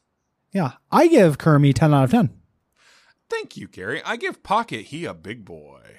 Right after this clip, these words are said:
Speaker 1: Yeah, he's a, he's a big boy. I'm a little worried about Pocket. He's
Speaker 2: Oh.
Speaker 1: acting a little funny. So,
Speaker 2: Just
Speaker 1: we'll
Speaker 2: from
Speaker 1: see.
Speaker 2: the move, or?
Speaker 1: That's my hope. Uh, he's just, he's eating, he's drinking, he's using the bathroom, all that stuff. He's just been v-,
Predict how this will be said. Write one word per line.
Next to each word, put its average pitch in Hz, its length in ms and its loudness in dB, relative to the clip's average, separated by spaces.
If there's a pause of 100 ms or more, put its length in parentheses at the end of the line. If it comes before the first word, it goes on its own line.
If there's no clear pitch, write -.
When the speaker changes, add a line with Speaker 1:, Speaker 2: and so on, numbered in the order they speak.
(340)
Speaker 1:
Yeah, 135 240 2
he's 143 240 -2
a, 117 160 -6
he's 131 180 -4
a 123 40 -8
big 123 100 -8
boy. 131 140 -6
I'm 226 140 0
a 320 40 0
little 320 160 -2
worried 339 160 -2
about 147 160 -2
Pocket. 123 320 -8 (460)
He's 202 160 2
Speaker 2:
Oh. 202 40 6
Speaker 1:
acting 190 200 2
a 208 40 4
little 196 140 2
funny. 156 320 0 (540)
So, 139 280 -6 (560)
Speaker 2:
Just 123 60 -16
Speaker 1:
we'll 151 100 -2
Speaker 2:
from 175 140 -2
Speaker 1:
see. - 40 -2
Speaker 2:
the 139 80 -4
move, 170 440 -4
or? 120 540 -10 (420)
Speaker 1:
That's 277 180 0
my 302 100 4
hope. 190 320 2 (540)
Uh, 143 460 0
he's 170 360 -2
just, 175 160 0
he's 180 160 -2
eating, 240 420 2
he's 175 160 2
drinking, 196 300 2
he's 156 100 2
using 165 140 2
the 151 60 2
bathroom, 143 320 0
all 135 120 2
that 131 140 -2
stuff. 127 220 -4
He's 151 140 0
just 160 180 0
been 160 180 2
v-, 131 260 -10